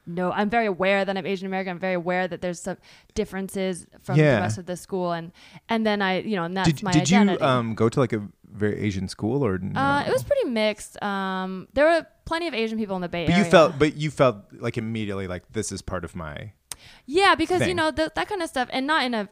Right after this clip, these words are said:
Speaker 1: I, I would say I was spared from a lot of racism, but there's
Speaker 2: Mm.
Speaker 1: little things, like, in kindergarten, I remember people doing the, like, Chinese, Japanese eyes, right? So from the very beginning, you're
Speaker 2: Yeah.
Speaker 1: like, and if you guys don't know what that is, it's when a kid puts their eyes up and goes, "Chinese,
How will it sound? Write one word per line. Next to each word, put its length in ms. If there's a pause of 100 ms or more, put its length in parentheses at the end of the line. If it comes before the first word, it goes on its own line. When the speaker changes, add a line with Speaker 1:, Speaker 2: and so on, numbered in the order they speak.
(100)
Speaker 1:
I, 140
I 100
would 160
say 100
I 80
was 220
spared 400
from 160
a 80
lot 240
of 80
racism, 420
but 140
there's 160
Speaker 2:
Mm. 60
Speaker 1:
little 180
things, 260
like, 180
in 280 (400)
kindergarten, 400
I 20
remember 260
people 240
doing 200
the, 100
like, 220
Chinese, 420
Japanese 480
eyes, 240
right? 180 (320)
So 120
from 160
the 80
very 260
beginning, 480
you're 100
Speaker 2:
Yeah. 60
Speaker 1:
like, 240
and 140
if 100
you 60
guys 160
don't 80
know 100
what 80
that 140
is, 160
it's 140
when 180
a 80
kid 260 (280)
puts 200
their 100
eyes 200
up 100
and 80
goes, 140 (100)
"Chinese, 460